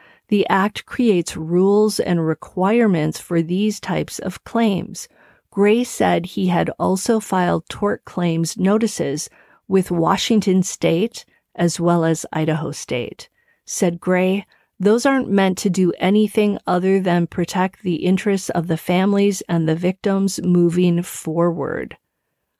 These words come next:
The mayor of Moscow, Idaho, Art Bedge, said he could not comment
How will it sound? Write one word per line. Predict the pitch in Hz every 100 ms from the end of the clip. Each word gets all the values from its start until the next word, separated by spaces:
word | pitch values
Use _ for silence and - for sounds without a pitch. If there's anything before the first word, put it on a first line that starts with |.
| _ _ _ _
The | 180 170 170 165 -
mayor | 185 190 269 220 175 170 202 _ 165
of | 156 156 156 - _ -
Moscow, | 165 151 143 - 143 -
Idaho, | 147 139 151 170 190 -
Art | 180 202 - _
Bedge, | 170 175 175 202 196 - - _ -
said | - - 208 202
he | - 240
could | - - 190
not | 175 165 -
comment | - 208 202 214 220 233 -